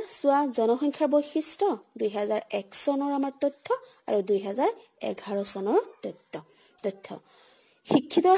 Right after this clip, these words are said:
হাৰ আছিলে তেতিয়া আমাৰ কিমান? ছিক্সটি থ্ৰী পইণ্ট টু ফাইভ, দুই হাজাৰ এক, মানে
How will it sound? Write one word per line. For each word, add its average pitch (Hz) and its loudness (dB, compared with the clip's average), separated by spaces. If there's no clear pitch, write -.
হাৰ 262 4
আছিলে 311 2
তেতিয়া 302 0
আমাৰ 277 -2
কিমান? 247 2
ছিক্সটি 254 -2
থ্ৰী 240 -2
পইণ্ট 214 2
টু 262 2
ফাইভ, 339 2
দুই 214 0
হাজাৰ 202 -4
এক, 202 -4
মানে 214 -2